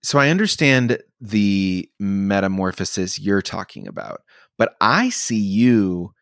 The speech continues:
as a pretty, well, I, and I don't know if, if, like, I'm just conflating being adult and having boundaries,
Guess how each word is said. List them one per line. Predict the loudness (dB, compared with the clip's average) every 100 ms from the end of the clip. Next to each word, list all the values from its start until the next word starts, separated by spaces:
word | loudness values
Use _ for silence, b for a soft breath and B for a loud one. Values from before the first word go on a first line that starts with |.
| _ _ -2
as | 0 0
a | -2
pretty, | -2 0 2 2 0 -2 -4 -6 -10 _ _ _ _ _ _ _ _ _ _ b b b
well, | 2
I, | 4 4
and | 4
I | 4
don't | 4
know | 6 6
if, | 4 0 -8 -2
if, | -2 -2 0
like, | 0 -2 -6
I'm | -2 0
just | -2 -2
conflating | -4 -4 -2 -2 -2 -2 -4 -6
being | -2 0 0 -2 -6
adult | -10 -8 -4 -2 -2 -4 -12 -6
and | -4
having | 0 0 0 0
boundaries, | 0 0 -2 -2 -4